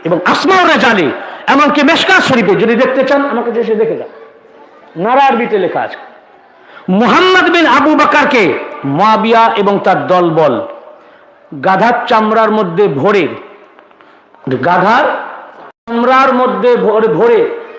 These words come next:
প্রথমে লাশকে টুকরা টুকরা করে কেটে গাধার চামড়ার মধ্যে ভরে আগুন দিয়ে জ্বালিয়ে দেয়। যে প্রথম খলিফা আবু বকরের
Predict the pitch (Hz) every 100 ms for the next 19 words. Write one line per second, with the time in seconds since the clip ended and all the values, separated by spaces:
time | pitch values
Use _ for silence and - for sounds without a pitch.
0 | - 233 254 254 208 233 254 277 269 269
1 | 277 277 277 269 262 262 254 247 247 233
2 | 247 254 254 - - 139 190 190 220 240
3 | 247 233 233 220 214 214 185 - 160 202
4 | 202 175 180 190 185 175 165 160 143 120
5 | 107 95 - - - - - - - -
6 | - - - 135 127 135 - - - -
7 | - 131 143 180 - 226 233 247 233 -
8 | 214 220 208 196 196 196 - 196